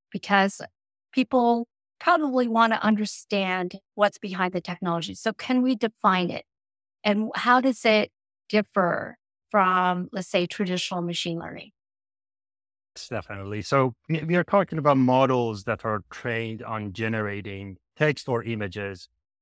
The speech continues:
Speaker 2: i-, in the training stage. And then when we're using them in inference, like when you're using them for actual applications, they can do many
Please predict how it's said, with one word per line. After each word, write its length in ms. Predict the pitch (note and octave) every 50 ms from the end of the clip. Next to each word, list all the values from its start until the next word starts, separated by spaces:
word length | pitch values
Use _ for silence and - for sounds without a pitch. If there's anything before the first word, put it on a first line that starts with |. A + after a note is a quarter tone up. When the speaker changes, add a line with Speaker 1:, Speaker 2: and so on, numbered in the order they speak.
| _ _ _ _ _ _ -
Speaker 2:
i-, 120 | B2+ B2 -
in 140 | B2 A#2+ G#2+
the 100 | G#2+ G2
training 500 | - - - B2 C3+ C#3 C3+ B2+ A2+ G#2
stage. 460 | - - - A2 G2+ F#2+ G2 G2 F2+ _ _ _ _ _ _ _ _ _ _ _
And 240 | - A#2+ A2 G#2+ G2
then 540 | A2 A#2 A2+ A#2 A#2+ A#2+ A#2 A#2 A2 G#2 - _ _ _ _ _ _
when 340 | B2 A#2+ A#2+ A#2 A2+ A2 A2
we're 380 | G#2 A2 A2+ G#2+ G#2+ G#2+ G#2 G2
using 400 | G2 B2 D3 D#3+ C#3 C3 B2 A2+
them 200 | G#2 G#2+ G#2 G2+
in 100 | G#2 G2+
inference, 640 | G#2 G#2+ G#2+ G2 - C#3 C3+ B2+ A2 G#2+ G2+ F#2+ -
like 180 | - G2+ F#2+ F#2+
when 120 | G#2 G2
you're 160 | F#2+ G2+ G#2 G2
using 380 | G2 A2+ A#2 G2 G#2 G2+ G2+
them 160 | G2+ F#2+ F2+
for 260 | - - G#2 G2 F#2+ - _ _
actual 300 | A#2 A2+ G2+ - - A2
applications, 760 | G2 F#2 - G2+ - - E3 E3+ - - B2 G#2+ G#2+ G2+ - - _ _ _ _ _ _ _ _ _ -
they 120 | A#2+ A2+
can 240 | A#2+ - C3+ B2 A2+
do 160 | G#2 A2 A2
many 420 | G#2 G2+ G#2 G2+ G2 F#2+ F#2+ F#2